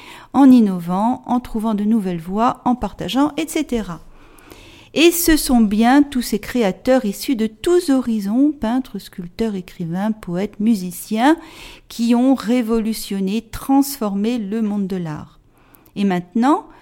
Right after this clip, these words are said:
euh, la plupart de ces artistes sont connus et réputés dans le monde entier, euh, comme le peintre espagnol Picasso, le peintre italien qui fut aussi sculpteur, euh, Amedeo Modigliani,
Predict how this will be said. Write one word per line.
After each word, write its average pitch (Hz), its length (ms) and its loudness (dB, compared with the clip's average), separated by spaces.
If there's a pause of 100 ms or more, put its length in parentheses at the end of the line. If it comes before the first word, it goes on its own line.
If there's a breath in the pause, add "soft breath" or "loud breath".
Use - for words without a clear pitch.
(320 soft breath)
euh, 190 120 -6
la 214 160 2
plupart 233 400 -2
de 202 80 -4
ces 202 260 -4
artistes 247 500 -6
sont 233 200 -6
connus 208 340 -2
et 262 60 2
réputés 208 440 -8
dans 214 140 -4
le 196 60 -6
monde 185 220 -6
entier, 247 480 -6 (420 loud breath)
euh, 190 120 -10
comme 233 220 0
le 214 100 0
peintre 214 320 -6
espagnol 190 500 -6
Picasso, 269 840 -6 (320 loud breath)
le 254 180 0
peintre 254 360 -2
italien 214 580 -4 (100)
qui - 120 -20
fut - 220 -4
aussi 269 260 -2
sculpteur, 226 800 -6 (400)
euh, 185 240 -10
Amedeo 202 460 -4
Modigliani, 180 920 -6